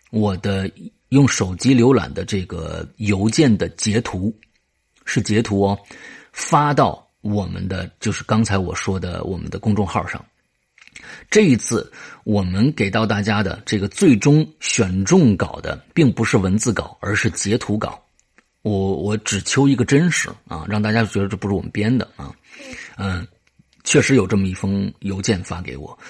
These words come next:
之后，嗯，请大家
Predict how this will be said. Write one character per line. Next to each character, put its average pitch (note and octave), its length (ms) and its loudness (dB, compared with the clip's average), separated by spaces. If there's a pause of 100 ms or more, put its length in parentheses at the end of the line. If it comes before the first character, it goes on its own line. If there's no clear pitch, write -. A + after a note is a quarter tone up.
(320)
之 A2 120 -6
后， G2+ 440 -2
嗯， F2 320 -6 (1080)
请 F#2+ 180 -4
大 F#2+ 140 -6
家 F#2+ 380 -6